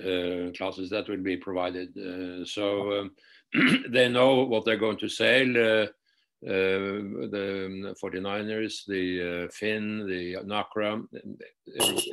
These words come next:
know, uh, their own boats. And, and the Ilka class, of course, uh,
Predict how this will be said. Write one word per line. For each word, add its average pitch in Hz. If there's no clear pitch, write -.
know, 98
uh, 101
their 98
own 101
boats. 113
And, 104
and 101
the 107
Ilka 107
class, 90
of 98
course, -
uh, 92